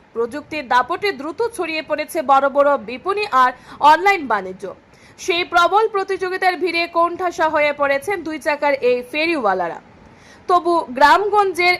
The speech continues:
অনেক মানুষের কাছে আজও তাদের গুরুত্ব অস্বীকার করা যায় না। বড় দোকান কিংবা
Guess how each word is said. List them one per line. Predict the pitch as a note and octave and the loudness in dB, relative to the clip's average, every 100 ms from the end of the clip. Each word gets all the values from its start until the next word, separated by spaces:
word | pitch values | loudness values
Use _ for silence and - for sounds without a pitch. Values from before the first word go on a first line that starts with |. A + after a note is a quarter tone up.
| - | 4
অনেক | C#4 D#4 G#4 F4 | 4 4 0 0
মানুষের | E4 D4+ D4 D#4+ | -2 -2 -4 -8
কাছে | C#4+ C#4+ C#4+ | -2 -2 2
আজও | D#4 C#4+ D4+ F#4+ | 4 4 2 2
তাদের | D#4 D4 D4+ | 2 4 2
গুরুত্ব | B3+ D4+ G4 D#4+ | 0 -4 -2 0
অস্বীকার | D4 D#4+ D4 C#4 | 0 -2 0 0
করা | C#4 C4 B3+ | 2 2 2
যায় | A#3 A#3 | 2 0
না। | D#3+ - - _ - G#3 | -2 -14 -20 _ -12 -6
বড় | G#3 G3 | -4 -4
দোকান | F#3+ A3 C#4 F#4+ | -4 -4 0 -2
কিংবা | D#4+ D#4+ C#4+ C#4 C4+ | -2 -6 0 2 0